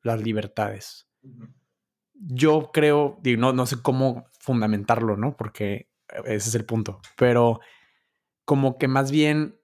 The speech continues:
Speaker 1: somos libres por hecho y los gobiernos solo pueden proteger la libertad que ya existe o limitarla.
Speaker 2: Sí.
Speaker 1: ¿Usted cómo, cómo respondería a alguien que se cuestiona eso?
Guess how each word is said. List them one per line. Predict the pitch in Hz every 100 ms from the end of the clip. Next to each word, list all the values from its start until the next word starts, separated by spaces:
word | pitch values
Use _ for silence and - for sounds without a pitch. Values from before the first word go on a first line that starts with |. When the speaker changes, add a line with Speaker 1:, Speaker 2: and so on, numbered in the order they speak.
| _ -
Speaker 1:
somos | - 139 151
libres | 151 156 143 180 214 - - _ _ _ _ _ -
por | 117
hecho | 131 131 202 226 - _ _ _ _ _ _ _ _ _ _ _
y | -
los | 139 139
gobiernos | 135 139 135 151 143
solo | - 147 151
pueden | 151 143 143 147
proteger | 147 139 - 117 - 151 156
la |
libertad | 175 151 131 135 131
que | - 135
ya |
existe | 135 - 131 - 160 - _ _ -
o | 123 135 147 147 _ _ _ _
limitarla. | 123 117 107 - 107 107 101 _ _ -
Speaker 2:
Sí. | - 123 -
Speaker 1:
¿Usted | 147 123 - 147 151 -
cómo, | 151 156 -
cómo | - 151 156
respondería | 156 - 143 131 123 131 131
a |
alguien | 131 131 131
que | 120 107
se | 110
cuestiona | - 110 - 117 120
eso? | 120 -